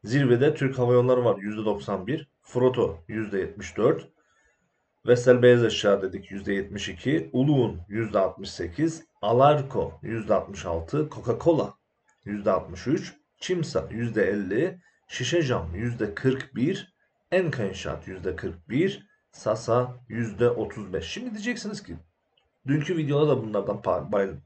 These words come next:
paylaştık, konuştuk. E, Sasa çok düştü. Şişe Cam yükselmiyor. İşte Coca-Cola yabancı sermaye. İşte Vestel beyaz eşya, resesyon var, satış yapamıyor.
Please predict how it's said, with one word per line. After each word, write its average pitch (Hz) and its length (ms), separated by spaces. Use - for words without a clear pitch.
paylaştık, 92 480
konuştuk. 101 480
E, 139 100
Sasa 196 600
çok - 280
düştü. - 260
Şişe 151 300
Cam 131 280
yükselmiyor. 127 760
İşte - 200
Coca-Cola 131 760
yabancı 127 460
sermaye. 85 600
İşte 113 320
Vestel 139 380
beyaz 135 240
eşya, 131 360
resesyon 127 560
var, 120 100
satış 113 360
yapamıyor. 101 500